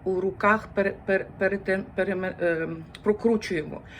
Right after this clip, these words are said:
Коли я буду читати вичитку, коли я буду відливати на віск, ви ось так весь час повинні оце яйце тримати в руках і, е, е, викачувати з себе, проговорювати, як я буду проговорювати проблеми, ви разом зі мною будете проговорювати проблеми,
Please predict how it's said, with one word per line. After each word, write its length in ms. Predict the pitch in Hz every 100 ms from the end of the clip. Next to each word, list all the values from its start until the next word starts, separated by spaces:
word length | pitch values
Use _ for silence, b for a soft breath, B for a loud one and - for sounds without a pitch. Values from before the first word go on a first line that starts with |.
| B B
Коли 180 | - 202
я 80 | 208
буду 220 | 214 208
читати 480 | - 214 220 233 220
вичитку, 540 | 226 254 247 - 170
коли 220 | 170 190
я 60 | 202
буду 160 | 208 214
відливати 500 | 214 214 208 208 208
на 140 | 202
віск, 300 | 208 269 - B B B B
ви 180 | 180 262
ось 240 | - 214
так 320 | - 226 240
весь 280 | 208 208 -
час 320 | - 226 247 - -
повинні 400 | 208 220 233 208
оце 280 | 202 220
яйце 400 | 208 190 190 214
тримати 460 | 214 214 202 202 202
в 80 | 190
руках 460 | 190 - 226 247 B B B -
і, 160 | 214 220
е, 120 | 214 - -
е, 340 | 196 185 196 -
викачувати 1000 | 190 180 190 196 208 208 196 190 - 185
з 160 | 180 -
себе, 280 | 196 196 202
проговорювати, 840 | - 175 180 190 190 190 190 185 175
як 140 | 180
я 60 | 180
буду 180 | 180
проговорювати 600 | 180 196 180 185 170 180 175
проблеми, 460 | 185 175 202 220 180
ви 100 | 190
разом 380 | 175 185 180
зі 120 | 175 180
мною 220 | 185 190
будете 260 | 175 180
проговорювати 580 | - 175 170 170 170 180
проблеми, 580 | - 175 180 208 247 226